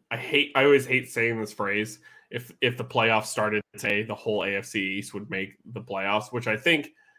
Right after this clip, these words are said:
is hilarious. But the playoffs don't start today, and they don't start for a while. But the Patriots have still kept pace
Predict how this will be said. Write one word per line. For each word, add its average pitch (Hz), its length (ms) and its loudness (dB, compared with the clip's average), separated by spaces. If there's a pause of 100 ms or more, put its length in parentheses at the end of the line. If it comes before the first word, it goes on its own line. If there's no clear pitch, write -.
(140)
is 127 160 2
hilarious. 127 800 6 (760)
But 120 300 8 (260)
the 127 100 2 (120)
playoffs 127 340 6
don't 127 200 2
start - 280 2
today, 139 420 4 (140)
and 120 160 4
they 110 80 6
don't 120 260 4
start 123 260 4
for 120 180 6
a 110 60 8
while. 110 540 4 (280)
But 113 320 6
the 120 80 -2
Patriots 127 500 2
have 123 160 -4
still 123 240 2
kept - 400 -2
pace 120 420 -2